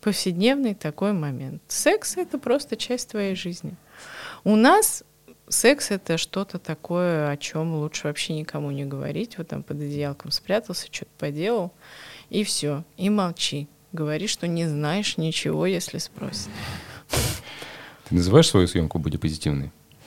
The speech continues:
Speaker 1: Да, я называю свою съёмку бодипозитивной.
Speaker 2: А сама ты бодипозитивна?
Speaker 1: И сама я бодипозитивная.
Speaker 2: А в какой, а, момент, а, девушка в России сталкивается с тем, что её внешность может чему-то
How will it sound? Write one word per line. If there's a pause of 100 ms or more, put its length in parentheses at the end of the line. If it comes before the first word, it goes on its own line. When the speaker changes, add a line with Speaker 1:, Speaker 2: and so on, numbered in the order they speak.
(440)
Speaker 1:
Да,
я
называю
свою
съёмку
бодипозитивной. (200)
Speaker 2:
А
сама
ты
бодипозитивна? (400)
Speaker 1:
И
сама
я
бодипозитивная. (1400)
Speaker 2:
А
в
какой,
а,
момент,
а, (300)
девушка
в
России
сталкивается
с
тем,
что
её
внешность
может
чему-то